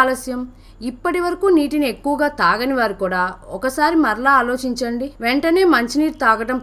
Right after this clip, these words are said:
ప్రారంభించండి. ఈ వీడియో మీకు నచ్చినట్లయితే లైక్ మరియు షేర్ చేయండి.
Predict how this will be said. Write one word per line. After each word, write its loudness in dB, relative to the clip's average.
ప్రారంభించండి. -2
ఈ 2
వీడియో 2
మీకు -4
నచ్చినట్లయితే -4
లైక్ -6
మరియు -6
షేర్ -4
చేయండి. -6